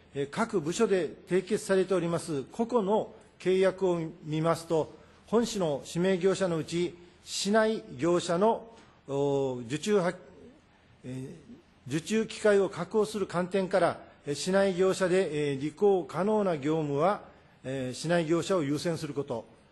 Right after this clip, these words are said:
また、競争性を確保する観点から、複数の業者による見積もり合わせを行い、有利な価格で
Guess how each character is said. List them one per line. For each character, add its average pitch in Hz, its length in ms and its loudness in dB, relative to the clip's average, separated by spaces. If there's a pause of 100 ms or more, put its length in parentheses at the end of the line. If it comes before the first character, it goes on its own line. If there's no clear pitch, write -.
(160)
ま 151 140 0
た、 180 280 2 (240)
競 202 180 4
争 214 240 2
性 208 220 4
を 196 140 2 (160)
確 175 280 -2
保 202 100 4
す 202 120 -6
る 185 100 -2
観 165 200 -2
点 170 220 -2
か 170 120 2
ら、 160 180 2 (280)
複 - 260 -8
数 226 280 -2
の 226 180 4
業 185 220 4
者 196 160 2
に 185 120 0
よ 190 100 2
る 208 360 0
見 156 160 -4
積 170 140 -8
も 190 120 2
り 185 140 4
合 175 60 6
わ 175 100 4
せ 190 120 0
を 170 140 2
行 175 120 -2 (100)
い、 135 160 -2 (300)
有 202 280 0
利 208 140 0
な 185 140 4
価 151 160 -8
格 170 240 0
で 220 220 2